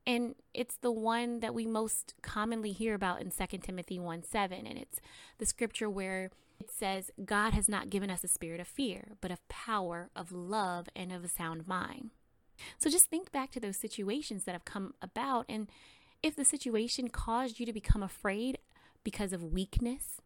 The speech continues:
or planted the idea of hate, or planted the idea or thought of confusion, that is not of God. Now, the key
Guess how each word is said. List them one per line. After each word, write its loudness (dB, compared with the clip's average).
or 6
planted -2
the -2
idea -2
of -10
hate, 0
or -2
planted -4
the -2
idea -4
or -4
thought -2
of -10
confusion, -6
that 0
is -10
not -6
of -14
God. -10
Now, 4
the -2
key 2